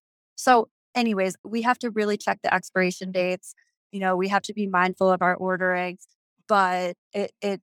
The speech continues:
it just comes down to kinda, like, safety and efficacy, and, and I really think that, you know,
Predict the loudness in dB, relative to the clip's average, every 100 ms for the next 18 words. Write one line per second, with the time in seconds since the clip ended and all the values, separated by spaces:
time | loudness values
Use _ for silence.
0 | _ -6 -4 -6 0 0 2 2 2 0
1 | -8 -6 -2 0 -2 -2 -4 -4 -2 -6
2 | -4 -2 -2 -4 -8 -6 -4 2 4 4
3 | 2 -2 -2 0 0 0 -4 -4 -6 -6
4 | -10 _ -14 2 4 4 0 -6 -4 -2
5 | -4